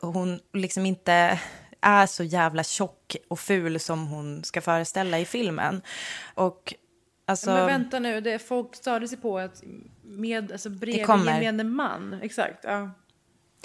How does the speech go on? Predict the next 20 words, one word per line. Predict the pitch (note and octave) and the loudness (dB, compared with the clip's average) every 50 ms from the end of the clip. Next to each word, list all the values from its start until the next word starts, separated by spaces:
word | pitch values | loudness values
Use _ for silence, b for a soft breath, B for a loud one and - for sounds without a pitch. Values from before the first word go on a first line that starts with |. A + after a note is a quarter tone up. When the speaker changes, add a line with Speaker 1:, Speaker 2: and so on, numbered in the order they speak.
| B B B B B B | B B B B B B
Speaker 1:
Ju-, | - G3 B3 B3+ - - | -2 2 2 2 2 2
ja, | G#3+ A3+ - C4 C#4 | 2 4 8 8 8
men | C#4 C#4+ C4+ | 8 6 4
precis. | A#3+ C4+ A#3 A#3 A3 G3 F#3 - - - | 2 0 0 2 0 0 0 -4 -6 -2
Men, | A#3+ A#3+ A#3+ A#3+ - | 0 0 0 0 -4
men | A#3+ A3 A3+ B3 A#3+ A#3+ | -6 -4 -2 -4 -4 -2
framför | - B3+ A#3+ - B3 - | -2 -2 -2 -2 0 2
allt | E4 E4 C#4+ - - | 2 2 2 0 -2
en, | A3 A3 G#3 - | -4 -4 -2 0
en | A3+ A3+ A3+ A3 A3 G#3+ G#3 - - - - G#3 - | 0 2 4 4 4 2 0 -4 -8 -12 -14 -12 -6
kritik | - B3 A#3 A3+ A#3+ A3+ | -4 -4 -2 -2 -2 -2
som | - B3+ | -2 -2
jag | C#4 D4+ D#4 D4 C#4 | 0 0 -2 -2 -2
ändå | A#3+ F#3+ F#3 | -2 -4 -4
kan | - F3 E3+ | -6 -8 -8
tycka | F3 E3 - E3 D#3 - | -10 -8 -6 -6 -4 -4
är | E3 D#3+ D#3 D#3+ E3 D#3 C#3+ - | -4 -4 -6 -6 -8 -10 -14 -14
relevant | - - - E3+ F#3+ F#3 G3 A3 A#3 A#3+ E3+ D#3+ F3 F#3+ G3+ - - - | -10 -8 -4 -2 -2 -2 -2 -2 2 2 2 2 2 -2 -6 -10 -10 -2
är | - F#3 F3 E3+ | 2 4 4 4
att, | F3 F3 - - | 4 0 -4 -12